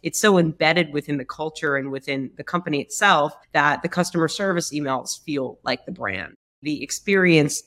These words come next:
anywhere feels like the brand. The product feels like the brand, you know, small things that are incorporated in the product. So it's not necessarily like everyone needs to be talking at all moments because the brand ethos flows so naturally throughout the entire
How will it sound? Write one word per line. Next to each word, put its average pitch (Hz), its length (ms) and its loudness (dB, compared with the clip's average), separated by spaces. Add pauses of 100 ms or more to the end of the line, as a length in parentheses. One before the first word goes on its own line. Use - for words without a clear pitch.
(100)
anywhere 175 480 4
feels 156 360 -4
like 143 180 -4
the - 60 -12
brand. - 320 -8
The - 60 -14
product 196 600 4 (100)
feels 139 360 -4
like 127 220 -4
the 127 80 -14
brand, 95 480 -6
you 147 100 -10
know, 135 140 -4
small 202 460 4
things 170 480 2
that 170 100 0
are 151 100 4
incorporated 156 560 -2
in 143 120 -2
the 127 40 -6
product. - 440 -6
So 180 260 6 (240)
it's 185 300 -4
not 214 140 6
necessarily 180 520 2
like 151 180 -2
everyone 160 360 4
needs 151 160 -6
to 143 80 -14
be 139 80 -6
talking 147 420 -2
at 135 80 -6
all 135 140 -4
moments 143 540 -2
because 147 340 -6
the 147 120 -10
brand 147 340 4
ethos 147 420 -4
flows 143 440 -2
so - 440 0
naturally 143 540 2
throughout 139 340 -2
the 131 80 -8
entire - 300 -6